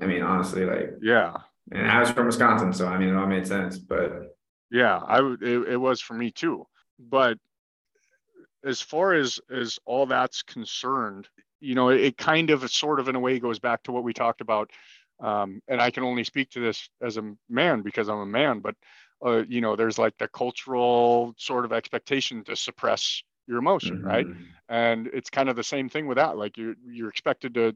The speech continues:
Speaker 2: to kind of suppress what you're, what you're feeling pain-wise and what you're feeling psychologically. And a lot of that is, is, is forced upon athletes by creating this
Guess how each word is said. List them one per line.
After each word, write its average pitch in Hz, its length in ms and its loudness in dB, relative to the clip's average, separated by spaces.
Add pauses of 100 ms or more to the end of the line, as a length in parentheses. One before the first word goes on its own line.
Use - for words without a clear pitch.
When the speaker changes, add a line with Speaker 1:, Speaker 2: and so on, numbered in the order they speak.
(100)
Speaker 2:
to 107 260 -4
kind 117 160 -4
of 113 160 -6
suppress - 640 2 (180)
what 117 340 -2
you're, 113 380 0 (680)
what 139 440 0
you're 135 120 0
feeling 127 720 -2
pain-wise 104 880 -2
and 104 160 -8
what 107 160 -2
you're 110 140 -6
feeling 110 640 0 (420)
psychologically. 120 1080 0 (300)
And 120 100 -2
a 117 40 0
lot 123 300 2
of 156 80 2
that 117 280 4 (120)
is, 113 500 -4 (220)
is, 113 480 -4 (160)
is 113 180 -6
forced 135 400 -2
upon 113 340 2
athletes 113 500 2
by 107 220 2
creating 127 560 0
this - 360 -4